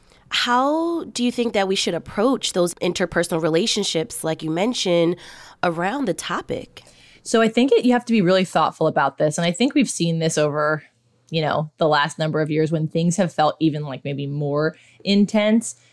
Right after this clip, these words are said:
Speaker 2: and more disparate, like, like, views really on, like, two ends of the spectrum. So I think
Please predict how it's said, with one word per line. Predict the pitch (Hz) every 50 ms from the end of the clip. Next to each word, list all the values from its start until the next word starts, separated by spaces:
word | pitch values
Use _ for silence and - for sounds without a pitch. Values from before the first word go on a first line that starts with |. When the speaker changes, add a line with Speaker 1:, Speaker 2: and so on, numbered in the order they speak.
| _ - _
Speaker 2:
and | - 160 151 147 143 151 - -
more | - 160 160 160 156 147 147 151 170
disparate, | 175 170 - 185 180 - - - 202 208 208 208
like, | 131 143 151 -
like, | - 98 117 143 147 147
views | 151 170 170 160 139 147
really | 165 160 156 156 147
on, | 131 127 139
like, | 139 131 -
two | - - 196 175 170
ends | 160 165 165
of | 165 156
the | 143
spectrum. | 139 - - 123 - - - - 208 208 214 233 233 - - - - - - _
So | - - 220 202 202 202 202 180 - -
I | 214 226
think | 220 - _ 262 254 285 339 330 - - -